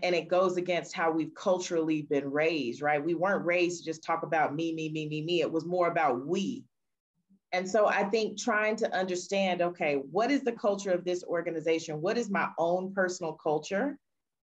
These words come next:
And how do I s-, find ways to merge the two in a way that doesn't violate my boundaries?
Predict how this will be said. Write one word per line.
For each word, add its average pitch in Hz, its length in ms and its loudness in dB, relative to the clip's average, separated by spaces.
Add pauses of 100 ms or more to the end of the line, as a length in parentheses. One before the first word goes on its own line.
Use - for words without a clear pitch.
And 208 160 -2
how 214 240 2
do 285 80 2
I 226 100 4
s-, - 300 -6
find 196 340 2
ways 180 400 6
to 175 140 0
merge 175 480 2
the 156 120 -10
two 143 520 0 (600)
in 180 100 2
a 175 80 6
way 180 260 4
that 175 160 2
doesn't 160 340 0
violate 156 520 0
my 143 160 -2
boundaries? 135 640 -4